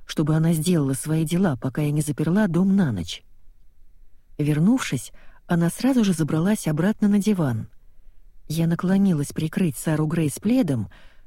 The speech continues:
и на секунду задержала взгляд на ее лице. При ближайшем рассмотрении становилось заметно,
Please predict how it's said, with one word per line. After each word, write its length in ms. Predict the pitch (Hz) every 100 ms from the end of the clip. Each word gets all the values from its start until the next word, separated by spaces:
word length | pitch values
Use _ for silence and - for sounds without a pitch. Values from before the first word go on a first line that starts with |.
| - - -
и 80 | 185
на 100 | 190
секунду 480 | - - 294 262
задержала 540 | 160 156 156 151 214 180
взгляд 420 | 147 - 233 247
на 160 | 180 170
ее 180 | 175
лице. 480 | 208 214 - 143 110 - - - - - - - - - - -
При 120 | 160
ближайшем 580 | 147 156 165 160 - 151
рассмотрении 720 | 147 - 147 147 190 208 165
становилось 640 | 139 - 151 165 170 151 131
заметно, 640 | 143 160 226 - 123